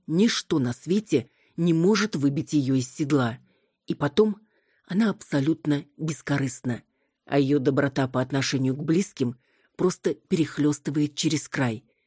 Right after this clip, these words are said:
И это украшает её гораздо больше, чем любая косметика. Иногда я просто не понимаю, куда смотрят мужики. Я бы на их месте за такую жену двумя руками ухватилась.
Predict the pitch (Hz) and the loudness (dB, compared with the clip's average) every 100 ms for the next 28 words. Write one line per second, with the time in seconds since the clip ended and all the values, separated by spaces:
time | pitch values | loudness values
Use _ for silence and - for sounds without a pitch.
0 | _ _ _ _ _ 208 220 208 185 - | _ _ _ _ _ 0 0 0 -4 -4
1 | 165 - 214 202 151 139 120 - _ _ | -4 -2 -2 0 -2 -2 -4 -8 _ _
2 | 175 165 202 185 165 151 233 - - 123 | -4 0 2 2 0 2 0 0 -2 -6
3 | - _ - 180 151 139 160 151 156 - | -8 _ -2 0 2 2 2 0 -2 -4
4 | 165 135 - - 120 - _ _ _ _ | -2 -4 -6 -10 -12 -12 _ _ _ _
5 | _ _ - 226 240 240 226 202 233 233 | _ _ 0 2 4 4 2 2 0 0
6 | 196 220 226 226 240 202 139 - 180 151 | 2 2 2 2 4 4 0 -2 -2 2
7 | 220 226 180 165 170 175 180 170 180 - | 2 0 0 0 0 0 0 0 0 -2
8 | 139 117 - _ _ _ _ _ 202 285 | -4 -4 -8 _ _ _ _ _ 2 4
9 | 214 202 190 196 202 254 254 - 147 160 | 6 4 2 0 2 2 2 0 0 2
10 | 208 208 214 160 156 220 262 214 _ _ | 2 0 0 2 2 4 2 -2 _ _
11 | - 156 190 220 262 254 - 214 160 143 | -6 0 4 4 4 2 2 2 2 2
12 | 139 - 151 143 - 131 127 - | -2 -2 0 0 -2 -4 -4 -6